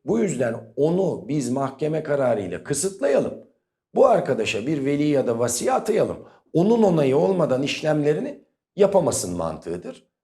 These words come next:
diyebilirim. Bu anlattığım hikaye tamamen bu mantığı kurmanızla ilgili diyebilirim arkadaşlar. Bu mantığı kurabiliyorsanız eğer bunları ezberlemeniz gerekmiyor.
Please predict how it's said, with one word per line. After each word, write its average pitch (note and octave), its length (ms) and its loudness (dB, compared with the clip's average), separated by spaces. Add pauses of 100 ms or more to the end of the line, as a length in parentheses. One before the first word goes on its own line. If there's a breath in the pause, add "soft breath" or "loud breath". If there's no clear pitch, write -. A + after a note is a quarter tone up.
(140)
diyebilirim. - 440 -2 (320 soft breath)
Bu F#3 300 2
anlattığım C#3 540 0
hikaye C3+ 380 -4
tamamen F3 500 -2
bu D#3+ 60 -2
mantığı C3 440 -2
kurmanızla A#2+ 580 -4
ilgili F#2 340 -8
diyebilirim G2+ 500 -8
arkadaşlar. - 600 -20 (380 soft breath)
Bu F#3+ 140 -2
mantığı F3 500 -2
kurabiliyorsanız D3+ 1040 -2
eğer - 380 -8 (300)
bunları G#3 320 -2
ezberlemeniz F3 1040 -2 (640)
gerekmiyor. F#3+ 600 2